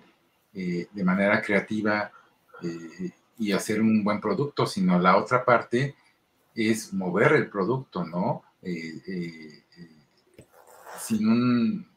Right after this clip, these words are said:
sin que se retorne la inversión, ¿no? Eh, va a ser complicado que tanto el artista vaya a seguir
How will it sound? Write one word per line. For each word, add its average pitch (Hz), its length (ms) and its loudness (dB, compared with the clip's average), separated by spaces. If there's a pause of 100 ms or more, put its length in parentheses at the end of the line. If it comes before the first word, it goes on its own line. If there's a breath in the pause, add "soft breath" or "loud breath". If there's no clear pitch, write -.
sin 101 380 -6
que 104 420 -2
se 110 300 -2
retorne 120 640 4
la 101 80 -2
inversión, 120 720 -2 (480)
¿no? 113 360 -4
Eh, 92 500 -4
va 98 80 4
a 101 60 -2
ser - 180 -8
complicado 107 760 -2
que 87 320 -4 (160)
tanto 90 280 -4
el 90 80 -2
artista 101 480 -2
vaya 101 260 2
a - 20 -6
seguir 92 440 -6